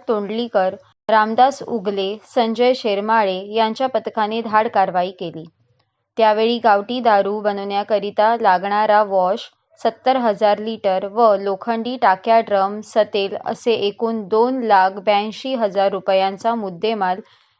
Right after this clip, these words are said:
जेसीबी आणि गॅस कटरच्या सहाय्याने जागीच नष्ट करण्यात आला. तसेच इलेक्ट्रिक पंप व भट्टीला आग लावण्यासाठी वापरण्यात आलेले दोन फॅन जप्त करण्यात आले.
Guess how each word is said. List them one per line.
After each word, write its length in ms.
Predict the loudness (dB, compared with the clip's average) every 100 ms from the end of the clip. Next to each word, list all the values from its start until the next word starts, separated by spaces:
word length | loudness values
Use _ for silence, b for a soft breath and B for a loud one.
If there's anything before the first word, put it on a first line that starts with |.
| -8
जेसीबी 540 | 0 0 0 -6 -4 -6
आणि 360 | -6 -6 -6 0
गॅस 280 | 2 2 0
कटरच्या 500 | -2 0 -2 -2 -2
सहाय्याने 680 | -4 -2 -2 -2 -4 -6 -6
जागीच 460 | 0 0 0 -8 -8
नष्ट 260 | -10 -4
करण्यात 380 | -2 -2 -2 -2
आला. 240 | -2 -2 -10 _ _ _ _ _ _ -2
तसेच 440 | 2 4 4 0 -8
इलेक्ट्रिक 600 | -2 -2 -4 -6 -6 _
पंप 320 | 0 0 -2 0
व 100 | 0
भट्टीला 480 | 0 -6 -4 2
आग 320 | 2 4 2 2
लावण्यासाठी 760 | 0 0 -4 0 -2 0 -2
वापरण्यात 560 | 0 2 2 0 -2 0
आलेले 460 | -2 -2 -4 -4
दोन 300 | -2 -2 -2
फॅन 400 | -4 -2 -2 -2
जप्त 300 | -4 -4 -2 -2
करण्यात 380 | 0 -2 -4 -6
आले. 300 | -6 -6 -10